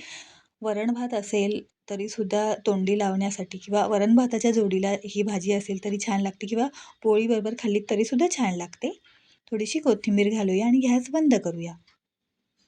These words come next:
मस्त आपली अशी मोड आलेल्या मसूरची उसळ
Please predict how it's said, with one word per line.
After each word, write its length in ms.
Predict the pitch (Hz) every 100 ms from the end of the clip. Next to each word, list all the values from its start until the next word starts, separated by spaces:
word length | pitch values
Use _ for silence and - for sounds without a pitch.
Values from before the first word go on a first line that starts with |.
| _ _ _ _ _ -
मस्त 300 | 208 - -
आपली 300 | 254 247 214
अशी 280 | 202 214 233 240 - _ _ _ _
मोड 240 | 202 202 240
आलेल्या 360 | 208 196 208
मसूरची 540 | 240 220 - 196 - 226
उसळ 280 | 202 202